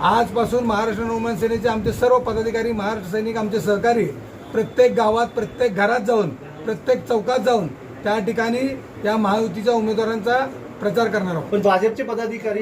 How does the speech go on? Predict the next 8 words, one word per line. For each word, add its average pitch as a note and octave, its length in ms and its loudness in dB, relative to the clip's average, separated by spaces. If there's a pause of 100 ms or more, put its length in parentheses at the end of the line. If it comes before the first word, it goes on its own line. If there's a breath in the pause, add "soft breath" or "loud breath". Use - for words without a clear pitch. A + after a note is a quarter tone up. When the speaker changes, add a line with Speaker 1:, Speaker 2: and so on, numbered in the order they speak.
Speaker 2:
माढ्यात F3 240 -2
असतील, F3+ 340 -6
सोलापूरमध्ये D3 580 -2
असतील, C#3+ 220 -4
आपल्या D3 260 -2
पदाधिकाऱ्यांना F3+ 540 -2
विश्वासात F3 380 0
घेत D3 140 -2